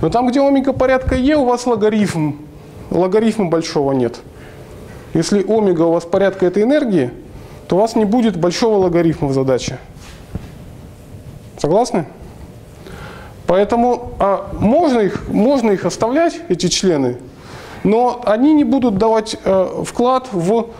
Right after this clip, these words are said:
коэффициент перед большим логарифмом. Поэтому мы их выкидываем и снова заменяем на двойку.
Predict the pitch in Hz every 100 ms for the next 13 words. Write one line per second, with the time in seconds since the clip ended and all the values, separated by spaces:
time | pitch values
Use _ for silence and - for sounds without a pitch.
0 | - - 202 - 247 262 254 220 180 180
1 | 180 220 202 165 151 131 123 120 - -
2 | - - - - - - - - - -
3 | - - 170 185 226 233 240 202 - -
4 | - - 190 226 311 302 214 143 135 -
5 | 240 202 202 240 247 269 233 202 190 208
6 | 208 196 151 131 123 -